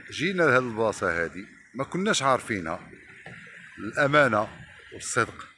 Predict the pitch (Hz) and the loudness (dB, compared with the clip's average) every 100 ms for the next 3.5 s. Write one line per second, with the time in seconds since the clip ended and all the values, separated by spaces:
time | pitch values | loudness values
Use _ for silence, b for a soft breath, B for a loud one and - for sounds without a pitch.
0 | _ _ _ _ _ _ - 135 156 131 | _ _ _ _ _ _ -4 -2 0 -2
1 | 113 95 156 139 151 147 143 135 127 127 | -4 -4 -2 -2 -4 -4 -2 0 0 -2
2 | 113 113 104 - 127 - - - 139 131 | -6 -6 -2 2 2 2 -8 -2 -2 -2
3 | - - 101 85 104 | -6 -2 0 0 -2